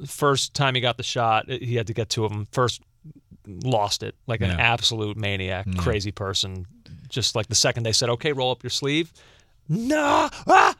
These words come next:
Speaker 1: Like, scream. I had to hold him down, hold his arms, hold his legs.
Speaker 2: Good
Speaker 1: It was,
Speaker 2: Lord.
Speaker 1: it was horrifying. So the second time we went back again, I was like, "Okay, hopefully he remembers that it didn't actually hurt,
Speaker 2: No.
Speaker 1: that he was fine." It was even worse.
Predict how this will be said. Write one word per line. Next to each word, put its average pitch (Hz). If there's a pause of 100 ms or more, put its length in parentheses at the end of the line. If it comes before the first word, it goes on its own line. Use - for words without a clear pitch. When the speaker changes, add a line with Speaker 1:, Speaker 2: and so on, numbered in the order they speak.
Speaker 1:
Like, -
scream. -
I 135
had 123
to 113
hold 123
him 104
down, 131
hold 123
his 113
arms, 123
hold 113
his 104
legs. 113
Speaker 2:
Good 104
Speaker 1:
It -
was, 131
Speaker 2:
Lord. 110
Speaker 1:
it -
was 104
horrifying. 101 (480)
So 127
the 120
second 185
time 156
we 147
went 139
back 135
again, 135
I 131
was 120
like, 120
"Okay, 107 (160)
hopefully 160
he 139
remembers 120
that 113
it 98
didn't 131
actually 117
hurt, 127
Speaker 2:
No. 92
Speaker 1:
that 80
he 123
was 107
fine." 127 (920)
It 139
was 135
even 147
worse. -